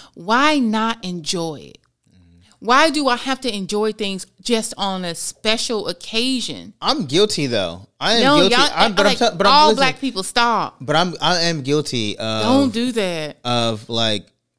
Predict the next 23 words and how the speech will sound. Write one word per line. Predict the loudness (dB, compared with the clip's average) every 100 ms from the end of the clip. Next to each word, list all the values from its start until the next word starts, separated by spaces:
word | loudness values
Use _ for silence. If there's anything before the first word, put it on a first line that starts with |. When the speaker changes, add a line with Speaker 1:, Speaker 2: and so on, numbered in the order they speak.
| _ _ _ _
Speaker 2:
I | -4 -2
would, | -2 -4
okay. | -4 0 0 -2 -12 _ _ _ _ _
You | -6
should | -4 -4
appreciate | -4 -4 -2 -2 -4
this. | -8 -12 _ _ -6
Listen, | -4 -4 -8 -8
Speaker 1:
All | -4
right, | 0
Speaker 2:
before | 2 4
Speaker 1:
I'm |
Speaker 2:
you, | 4
Speaker 1:
listening. | 2 -2 -2
Speaker 2:
before | 0
you | 0
jump | 0 -2
on | -4
me, | -4 -10 -14 _ _ _ _ _ _ _ _ _ _ -4
I | 0 0
will, | 0 -2 0
like, | -2 -2
see | -4